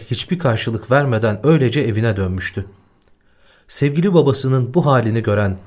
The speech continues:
Hazreti Fatıma, onun üstünü başını temizlerken gözyaşlarını tutamamış ve hüngür hüngür ağlamıştı.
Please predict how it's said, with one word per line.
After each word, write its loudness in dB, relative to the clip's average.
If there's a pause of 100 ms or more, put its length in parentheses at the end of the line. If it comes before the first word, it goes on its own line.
Hazreti 0
Fatıma, -4 (420)
onun 2
üstünü -2
başını -2
temizlerken -2 (280)
gözyaşlarını 0
tutamamış 0 (280)
ve 0
hüngür 2
hüngür 0
ağlamıştı. 0